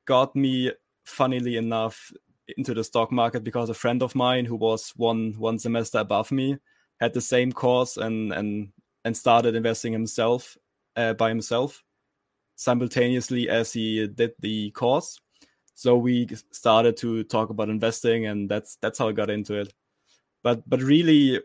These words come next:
from my personal, uh, environment, besides that, I, I hadn't really had any,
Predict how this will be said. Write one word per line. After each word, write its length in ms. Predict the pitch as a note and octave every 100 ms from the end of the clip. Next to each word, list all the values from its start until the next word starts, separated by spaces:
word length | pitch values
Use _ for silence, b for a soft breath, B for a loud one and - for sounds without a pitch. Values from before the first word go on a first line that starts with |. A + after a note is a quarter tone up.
| -
from 260 | - C3
my 320 | B2 A#2+ A#2 A2+
personal, 560 | - B2 A#2+ B2 A#2 A2+
uh, 260 | G2+ G#2 G#2
environment, 760 | A2 G#2+ A2+ A#2 A2+ A2+ A2 -
besides 460 | A2 G#2 G#2+ A2+
that, 240 | - G#2+ G#2+
I, 300 | G2+ G#2 G#2
I 160 | G#2
hadn't 380 | G#2 A2 A2 G#2+
really 240 | A2 A2 G#2
had 240 | G#2 G2+
any, 480 | G2 G#2 G#2+ G#2+ G2+